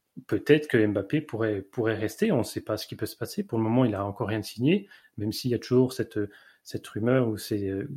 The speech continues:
ce, ce, ces, ces, ces informations comme quoi il aurait éventuellement signé un pré-contrat avec le Real Madrid. À l'heure actuelle, rien n'est fait. Tant qu'il n'a pas signé officiellement, qu'il n'y a pas eu de, de communiqué officiel, il reste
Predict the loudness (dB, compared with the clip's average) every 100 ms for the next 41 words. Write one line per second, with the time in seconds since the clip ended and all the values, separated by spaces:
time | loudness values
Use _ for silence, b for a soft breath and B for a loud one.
0 | -10 -12 -14 -8 -6 -6 -10 -14 -12 -12
1 | -14 -14 -10 -8 -8 -2 0 2 2 0
2 | 2 0 0 0 0 0 -2 -6 _ -12
3 | -6 -2 -2 -2 -2 0 0 2 2 2
4 | -2 -8 -4 -6 -4 -4 -2 0 2 2
5 | 2 B B B -4 0 2 2 4 4
6 | 4 2 2 4 2 B B B B 0
7 | 2 2 2 2 -2 2 2 2 -4 -4
8 | 0 4 2 2 -2 0 0 0 0 -2
9 | -6 -2 0 0 0 -4 -4 0 0 2
10 | -2 2 0 0 _